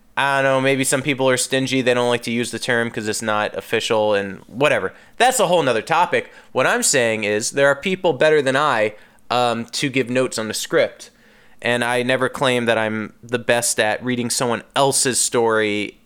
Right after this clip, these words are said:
and figuring out why it does or doesn't work. That's, there are just better people out there than,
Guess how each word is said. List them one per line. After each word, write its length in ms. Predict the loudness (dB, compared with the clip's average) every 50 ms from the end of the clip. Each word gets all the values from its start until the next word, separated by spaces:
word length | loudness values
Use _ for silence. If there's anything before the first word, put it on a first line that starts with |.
| _
and 180 | -6 -6 -6 -6
figuring 480 | -6 -4 -4 -2 0 0 0 0 0 -2
out 400 | 0 0 0 0 0 -2 -4 -10
why 460 | -12 -10 -8 -4 0 2 2 2 2
it 180 | 0 -2 -2
does 220 | 0 0 0 0 -2
or 80 | -4
doesn't 300 | -2 -2 -4 -4 -4 -6
work. 340 | -4 -4 -4 -4 -6 -12 -18 -12 -8
That's, 480 | -8 -8 -6 -6 -6 -6 -6 -6 -8
there 220 | -6 -4 -2 -2 -2
are 40 | -4
just 280 | -6 -8 -10 -6 -4
better 420 | -2 -2 0 0 0 -2 -4 -8 -10 -16 -12
people 300 | -12 -8 -4 -2 0 0
out 220 | 0 -2 -2 -4
there 300 | -6 -6 -6 -8 -10 -12 -12
than, 320 | -8 -8 -8 -6 -8 -12